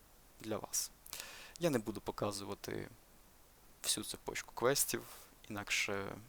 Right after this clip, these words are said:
я просто вкраду вашу пригоду. Не думайте, що я лінивий, це правда. Я просто хочу, щоб ви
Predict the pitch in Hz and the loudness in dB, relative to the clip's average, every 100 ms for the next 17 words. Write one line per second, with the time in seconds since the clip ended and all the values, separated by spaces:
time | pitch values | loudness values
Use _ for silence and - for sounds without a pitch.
0 | - - - - - - - - - - | -16 -20 -20 -20 -20 -20 -20 -20 -20 -20
1 | - - - - 113 - - - 117 - | -20 -20 -12 0 2 2 0 0 4 6
2 | 113 107 107 - 123 131 135 160 - - | 6 6 4 4 6 6 6 4 0 -10
3 | - - - - - - - 151 117 107 | -8 -4 -4 -4 -8 -10 0 2 2 2
4 | 104 107 - 107 107 104 - - - - | 0 0 2 2 0 -4 0 0 2 -2
5 | - - - - - 156 156 123 - - | -4 -8 -16 -18 -2 0 2 2 2 -2
6 | - - - - 95 50 | -6 -2 0 -2 -4 -6